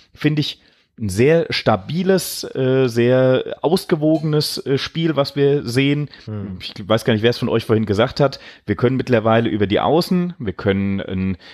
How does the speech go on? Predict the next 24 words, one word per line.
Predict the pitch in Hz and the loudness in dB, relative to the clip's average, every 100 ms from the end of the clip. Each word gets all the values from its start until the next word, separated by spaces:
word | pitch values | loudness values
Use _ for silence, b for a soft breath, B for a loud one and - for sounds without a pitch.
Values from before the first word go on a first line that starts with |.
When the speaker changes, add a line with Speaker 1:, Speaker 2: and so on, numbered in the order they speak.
| B | B
Speaker 1:
äh, | 95 92 95 | 0 2 0
schönen, | - 113 104 101 98 | 2 2 2 0 -2
äh, | 98 | -4
Steckpass | - 127 - - 113 - | -2 -2 -2 0 0 0
in | - 98 | -4 0
der | 95 92 90 b b b - | 2 2 0 b b b -6
Speaker 2:
In | |
der | 104 101 | -4 -4
Mitte. | 117 - | -6 -4
Speaker 1:
ja, | 95 | -4
für, | - 120 | -2 -4
äh, | 101 104 | -2 -2
aus | 104 - | -2 -2
der, | 101 | -2
aus | 104 | 0
der, | 104 95 | 0 -2
genau, | 101 107 101 | 0 0 2
über | 104 | 0
die | 98 | 2
Mitte | - - 143 | 0 0 -4
spielen. | - 143 135 135 139 B B | -4 0 2 2 -4 B B
Äh, | 92 101 | -4 0
wir | 101 | 0
können | - 107 107 | 2 2 2